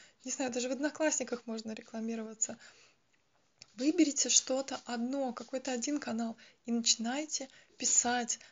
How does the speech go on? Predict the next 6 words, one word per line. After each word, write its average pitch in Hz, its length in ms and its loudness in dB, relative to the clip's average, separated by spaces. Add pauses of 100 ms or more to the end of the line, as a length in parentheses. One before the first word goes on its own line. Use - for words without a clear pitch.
(100)
начинайте 262 720 0
выкладывать 269 580 -2
видео, 240 460 -4
начинайте 262 580 0
что-то 277 320 -2
делать, 240 540 -4